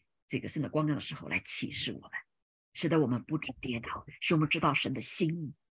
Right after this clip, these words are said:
哈利路亚，阿们。我们可不可盼？可不可盼有这样的光在我们的生命里面？可盼，对吧？感谢主，我们也有这个真光了，因为我们是光明之子。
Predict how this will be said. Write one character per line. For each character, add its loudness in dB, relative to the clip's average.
哈 8
利 12
路 12
亚， 10
阿 6
们。 12
我 0
们 4
可 10
不 12
可 12
盼？ 12
可 10
不 10
可 10
盼 10
有 8
这 10
样 8
的 0
光 6
在 10
我 12
们 4
的 4
生 10
命 10
里 8
面？ 8
可 -2
盼， 6
对 6
吧？ 2
感 4
谢 12
主， 6
我 12
们 8
也 8
有 10
这 2
个 6
真 6
光 2
了， 0
因 4
为 6
我 6
们 4
是 0
光 2
明 0
之 -2
子。 -2